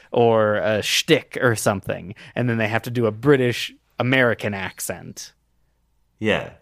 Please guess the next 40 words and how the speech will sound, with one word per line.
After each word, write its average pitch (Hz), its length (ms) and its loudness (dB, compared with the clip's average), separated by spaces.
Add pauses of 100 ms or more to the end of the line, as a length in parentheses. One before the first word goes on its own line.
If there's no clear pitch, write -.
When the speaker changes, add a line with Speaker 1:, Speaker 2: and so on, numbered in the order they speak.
(120)
Speaker 1:
There's, 117 180 -4
like, 104 160 -2
Speaker 2:
Yes. 107 340 0
Speaker 1:
several 120 380 2
layers. 107 560 -4 (180)
Or 165 140 6
it's 160 160 2
Speaker 2:
Yeah. 170 40 6
Speaker 1:
like 143 220 2 (180)
Helena 156 280 4
Bonham 139 320 4
Carter 139 340 4
pretending 131 440 0
to 123 80 0
be 123 240 2
Hermione 127 400 2
Granger, 123 520 4
pretending 120 580 0
to 127 100 2
be 117 320 2 (240)
Bellatrix 123 500 4
Lestrange 110 720 2
Speaker 2:
Yeah, 180 380 2
Speaker 1:
in 127 100 2
Speaker 2:
precisely. 101 640 0 (720)
Speaker 1:
you, 139 300 4
like, 127 280 4
there's 139 220 6
a 127 60 6
bunch 165 360 4
of 139 140 4
layers 139 420 4
you 110 80 -2
have - 320 -2
to 123 140 2
incorporate 113 580 0
to - 80 -10
make 104 180 -4
it 95 120 -12
successful. - 600 -10